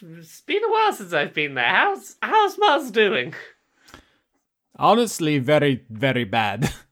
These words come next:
Speaker 2: Um, I think he actually pauses right now. He's like, "Is, is this," he doesn't tell people this story, eh, but for some reason he feels like he wants to tell it to you, and it's, like, weird for him
Speaker 1: Aw.
Speaker 2: to do that.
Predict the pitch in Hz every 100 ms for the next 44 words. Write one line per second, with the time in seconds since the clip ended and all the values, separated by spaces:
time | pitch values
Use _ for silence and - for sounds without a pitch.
0 | _ _ _ - 113 113 110 110 _ _
1 | _ _ - 165 196 190 175 156 147 147
2 | 131 135 127 123 123 127 123 - 131 131
3 | 147 127 139 - 135 156 160 139 151 147
4 | 147 120 110 113 - 117 107 98 101 117
5 | 104 135 117 117 _ _ _ _ _ _
6 | - 139 143 131 131 131 131 131 127 123
7 | 127 123 123 120 - 135 127 113 120 143
8 | 175 170 - 113 113 104 107 127 117 -
9 | 110 113 123 131 143 143 143 151 131 131
10 | 131 143 147 156 165 214